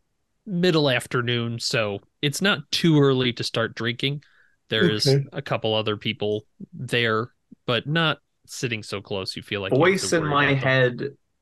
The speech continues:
Speaker 3: time is a social construct.
Speaker 1: Mm-hmm.
Speaker 3: The only
Speaker 1: Yeah.
Speaker 3: thing that says certain times are for drinking is
Speaker 1: <laughs>
Speaker 3: society, which is easily ignored.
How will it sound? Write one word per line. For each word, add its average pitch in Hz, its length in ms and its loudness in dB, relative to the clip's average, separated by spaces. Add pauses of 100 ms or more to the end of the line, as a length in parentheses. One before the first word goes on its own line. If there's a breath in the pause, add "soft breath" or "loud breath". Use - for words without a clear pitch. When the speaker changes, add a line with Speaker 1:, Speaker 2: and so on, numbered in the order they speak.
(240)
Speaker 3:
time 147 580 2
is 123 260 -2
a 113 200 0
social 117 400 -4
construct. - 640 -12 (440)
Speaker 1:
Mm-hmm. 180 160 -4 (580)
Speaker 3:
The 120 100 0
only 147 160 4
Speaker 1:
Yeah. 120 80 -2 (120)
Speaker 3:
thing 139 260 2
that 117 140 0
says 110 340 -4
certain 127 300 -2
times 113 300 -2
are 117 80 -2
for - 140 -2
drinking 98 560 -8 (100)
is 98 360 -12 (180)
Speaker 1:
<laughs> - 580 -14
Speaker 3:
society, 98 680 -6
which 104 180 -6
is 117 140 -4
easily 120 560 2
ignored. - 500 -12